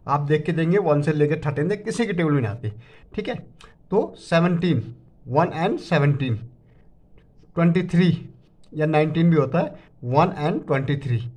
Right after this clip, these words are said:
एक नाइनटीन भी होता है, नाइनटीन वन and नाइनटीन। ऐसे ट्वेंटी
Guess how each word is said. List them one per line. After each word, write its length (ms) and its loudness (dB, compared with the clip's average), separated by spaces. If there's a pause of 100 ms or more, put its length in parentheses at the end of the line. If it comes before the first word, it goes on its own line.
(360)
एक 100 -4
नाइनटीन 440 2
भी 80 4
होता 140 0
है, 60 -2
नाइनटीन 380 0
वन 180 0
and 480 -2
नाइनटीन। 600 -2 (1400)
ऐसे 500 0 (280)
ट्वेंटी 480 0